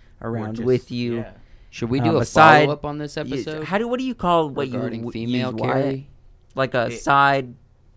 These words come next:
Speaker 2: it, that
Speaker 1: saddle
Speaker 2: would be
Speaker 1: thing,
Speaker 2: E D C.
Speaker 1: or
Speaker 2: That would be an E D C bag I carry. Some people use a
Speaker 1: Do you have a
Speaker 2: backpack.
Speaker 1: specific name for it?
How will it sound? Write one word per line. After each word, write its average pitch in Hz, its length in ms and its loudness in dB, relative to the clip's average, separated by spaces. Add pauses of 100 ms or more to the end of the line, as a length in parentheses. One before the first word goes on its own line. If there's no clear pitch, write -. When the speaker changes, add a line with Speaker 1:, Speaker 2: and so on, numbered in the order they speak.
Speaker 2:
it, - 20 -16
that 123 160 -8
Speaker 1:
saddle 135 320 0
Speaker 2:
would 131 80 -4
be 120 60 -10
Speaker 1:
thing, 135 300 -6
Speaker 2:
E 110 60 -12
D 101 80 -16
C. 90 460 -14
Speaker 1:
or 117 140 -20
Speaker 2:
That 104 100 -18
would 98 140 -20
be 95 100 -20
an 92 100 -20
E 92 80 -20
D 95 120 -20
C - 280 -20
bag 92 460 -20
I 92 60 -20 (120)
carry. 95 200 -20
Some 131 200 -10
people 131 300 -14
use 120 200 -8
a - 60 -6
Speaker 1:
Do 143 80 0
you 156 60 4
have 151 140 2
a 131 40 -4
Speaker 2:
backpack. 127 40 -4
Speaker 1:
specific 127 440 -6
name 135 220 -6
for 151 260 -6
it? 151 120 -12